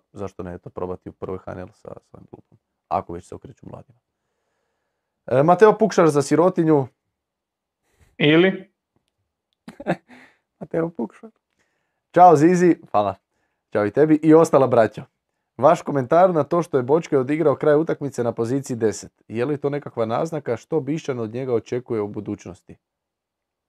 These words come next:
Speaker 3: A mislim da je to više bilo bacanje, ono, Hail Mary, a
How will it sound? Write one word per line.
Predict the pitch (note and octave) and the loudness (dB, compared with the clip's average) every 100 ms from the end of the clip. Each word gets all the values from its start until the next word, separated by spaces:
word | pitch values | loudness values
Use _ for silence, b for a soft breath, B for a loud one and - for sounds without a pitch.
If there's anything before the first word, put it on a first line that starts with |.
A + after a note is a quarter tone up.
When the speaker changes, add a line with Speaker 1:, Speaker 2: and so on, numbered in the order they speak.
| _ _ _ _ _ _ _ _ _ _ _ _ _ - | _ _ _ _ _ _ _ _ _ _ _ _ _ -8
Speaker 3:
A | - | -2
mislim | G3 E3 D#3+ | 0 0 0
da | |
je | D#3 | 0
to | D#3+ | 2
više | D#3 D3+ D3+ | 2 0 -4
bilo | D#3 D3 | -2 -2
bacanje, | C#3 D3 - - D#3+ D#3 | 0 -2 0 -4 -4 -6
ono, | - - - - D#3 _ _ _ _ _ _ _ _ _ _ _ _ _ | -6 -8 -10 -14 -18 _ _ _ _ _ _ _ _ _ _ _ _ _
Hail | F3 D#3 | 2 4
Mary, | D#3+ D#3+ D3+ C#3 | 4 6 6 6
a | - F#3+ A3+ | 2 -2 -6